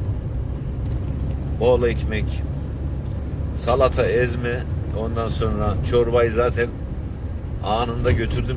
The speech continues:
hiçbir şey kalmadı yani. "Ne var?" dedim, "Tas kebabı bitti falan diyorsun."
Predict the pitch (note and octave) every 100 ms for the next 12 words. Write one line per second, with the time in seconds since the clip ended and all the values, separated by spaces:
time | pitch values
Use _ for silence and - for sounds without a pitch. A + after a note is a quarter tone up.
0 | A2 F2+ - A#2 G#2 A2 A2+ A2 G2 F#2+
1 | F#2 - - - - - - - - -
2 | - - - - - C3+ D#3 D#3+ D3 C#3
3 | - B2+ - C#3 B2+ B2 B2+ A2+ - -
4 | - - - - A#2 - - - F#2+ F2+